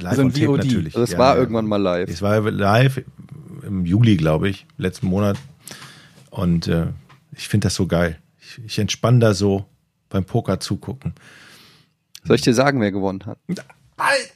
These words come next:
Speaker 1: nein. Ich hab bei der, ich hab ja ange-, auch angefangen, die World Series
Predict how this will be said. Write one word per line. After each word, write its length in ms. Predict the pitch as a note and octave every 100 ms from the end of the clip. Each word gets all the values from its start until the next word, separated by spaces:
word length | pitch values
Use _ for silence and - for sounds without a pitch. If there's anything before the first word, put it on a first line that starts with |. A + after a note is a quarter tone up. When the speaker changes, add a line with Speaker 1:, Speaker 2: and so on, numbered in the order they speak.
| _ -
Speaker 1:
nein. 380 | D#4 C#4 C4 C4 _ - - - -
Ich 120 | C3+
hab 120 | F3+ -
bei 80 |
der, 160 | D3 C#3+ - - F3
ich 140 | C#3+
hab 100 | E3+
ja 140 | E3 C3
ange-, 320 | C#3+ D#3 D3
auch 180 | C#3 -
angefangen, 400 | D3 C#3 C#3 C3
die 160 | B2+
World 180 | B2 C#3
Series 340 | D3+ B2+ -